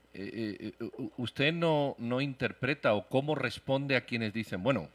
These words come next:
perdone, ustedes lo que están es chantajeando al gobierno para sacar un dinero de quienes pagamos los impuestos?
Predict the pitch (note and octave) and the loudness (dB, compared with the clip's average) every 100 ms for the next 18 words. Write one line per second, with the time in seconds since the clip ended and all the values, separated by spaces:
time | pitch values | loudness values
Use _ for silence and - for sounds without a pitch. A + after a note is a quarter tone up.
0 | _ _ G2 F#2+ C3 E2 D2+ - F#2 F#2 | _ _ -2 4 2 2 -8 -14 -12 -4
1 | A#2 C#3+ B2 G#2 A#2 - E3+ B2+ A#2 - | -4 -4 -4 -4 -4 0 -2 0 -4 -4
2 | F#2 G#2 A#2 A#2+ A#2+ G#2+ D3+ G#3 - - | -2 0 0 2 0 0 -2 -4 -14 -20
3 | - _ - A2 G#2 - - A#2+ C#3 C#3 | -20 _ 2 4 4 2 4 6 6 4
4 | A#2+ A2+ A#2+ E3+ A3 - - _ - G#2 | 2 0 0 -4 -8 -18 -20 _ -10 -2
5 | G#2 G2+ - G#2 G2 G2 G2+ G2 A2+ B2+ | 0 0 -2 -2 -2 0 2 4 4 4
6 | A#2 - F2 E2 D3+ - - D#2+ - | 2 0 -6 -2 -2 -2 -4 -10 -12